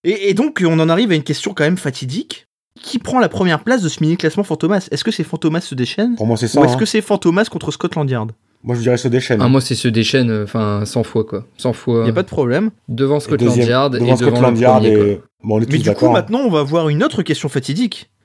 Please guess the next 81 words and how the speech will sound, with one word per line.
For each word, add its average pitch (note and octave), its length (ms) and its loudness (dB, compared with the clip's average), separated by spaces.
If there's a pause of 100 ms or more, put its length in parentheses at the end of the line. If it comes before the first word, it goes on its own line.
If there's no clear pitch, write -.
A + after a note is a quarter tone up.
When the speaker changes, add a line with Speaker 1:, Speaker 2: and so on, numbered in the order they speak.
(160)
Speaker 1:
C'est - 140 -4
qu'on D#3 140 -4
va C#3 120 2
devoir D#3 400 -2
savoir, F3 540 0
et B2+ 80 2
là, F3+ 140 2
ça C3 160 -6
va, A#2 120 0
c'est B2 200 -4
une A#2+ 140 0
des B2 100 -2
questions C3+ 340 -4
un A#2+ 60 -2
peu B2+ 100 -4
déchirantes. D3 520 -4
Speaker 2:
Ah, B2 120 2
là, C#3 100 4
c'est - 120 -2
le A#2 60 -2
Speaker 1:
Comment A#2 120 4
Speaker 2:
bordel, A2+ 160 4
Speaker 1:
on F#2 40 0
Speaker 2:
là. F2+ 60 -4
Speaker 1:
classe G2+ 240 0
ces, C#3 360 0
ces C#3+ 120 -4
Fantomas D3+ 540 -2
avec B2 220 -4
ces, A#2 260 -2
avec A2+ 160 -2
ces C3 100 -6
gendarmes ? B2+ 340 -2 (140)
Speaker 2:
Parce - 140 -20
que C3+ 60 0
moi, D#3 120 4
c'est D3+ 120 2
au-dessus C3+ 160 -2
des C3 100 4
gendarmes, C3+ 320 2
vous A#2+ 60 0
allez B2+ 100 2
pas C3 120 -2
être B2 60 0
d'accord, B2 260 0
je B2 60 -2
le A#2+ 60 -2
sais B2 120 -2
déjà. F#2 200 -6
Speaker 3:
Ah, B2+ 340 0
mais B2 320 2
moi, C3+ 140 2
je C#3 60 -4
suis C3 100 -8
cent C3+ 160 -2
pour C#3+ 140 -6
cent C#3+ 100 -4
d'accord C3+ 240 0
avec C3+ 160 0
toi, C3+ 140 0
là, A#2+ 80 -2
pour A#2+ 100 -4
le A#2+ 80 0
coup, B2 140 -6
Fred. A#2 260 -4
C'est, A#2 260 -2
Speaker 2:
Ah A#2+ 60 0
Speaker 3:
moi, C#3+ 120 6
Speaker 2:
ouais ? C#3 140 4
Speaker 3:
moi, D3 140 2
la, C#3 160 2
la C3+ 80 0
saga C#3+ 300 0
Fantomas, D#3 420 -2
c'est, B2 680 -2
c'est - 480 -6
mieux E3 320 2
que G3+ 80 -14
les D3+ 80 0
gendarmes, D3+ 400 0
mais A2 260 -4